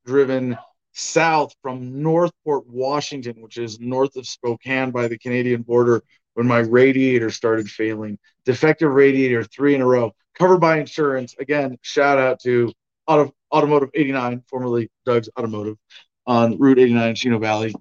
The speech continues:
and, uh, all the great folk who work there. But,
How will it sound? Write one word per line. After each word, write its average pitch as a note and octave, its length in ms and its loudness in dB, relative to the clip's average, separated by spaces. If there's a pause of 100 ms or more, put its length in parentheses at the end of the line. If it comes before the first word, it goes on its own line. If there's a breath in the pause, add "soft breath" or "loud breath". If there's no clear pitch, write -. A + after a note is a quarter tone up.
(300)
and, A2+ 320 -2
uh, G#2+ 340 -2
all A2+ 160 0
the A2+ 80 0
great G#2+ 280 -2 (200)
folk A#2 260 0
who A2+ 100 -4
work A2+ 240 0
there. G#2+ 200 -4 (540 soft breath)
But, D#3 220 2